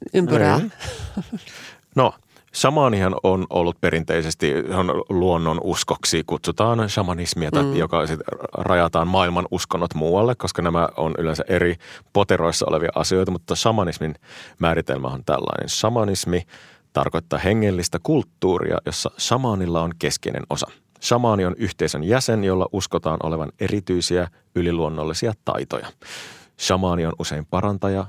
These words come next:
Speaker 2: ja ennustaja. Hän neuvoo monenlaisissa ongelmissa ja toimii yhdyssiteenä henkimaailman ja ihmisyhteisön välillä.
Speaker 1: Ja shamaaneja on jokaisessa va-, vanhassa kulttuurissa, ehkä eri,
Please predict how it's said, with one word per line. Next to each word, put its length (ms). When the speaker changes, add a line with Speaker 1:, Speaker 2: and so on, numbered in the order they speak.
Speaker 2:
ja 180
ennustaja. 600
Hän 240
neuvoo 480
monenlaisissa 920
ongelmissa 680
ja 120
toimii 400
yhdyssiteenä 960
henkimaailman 680
ja 60
ihmisyhteisön 840
välillä. 340
Speaker 1:
Ja 80
shamaaneja 680
on 180
jokaisessa 760
va-, 180
vanhassa 440
kulttuurissa, 800
ehkä 240
eri, 320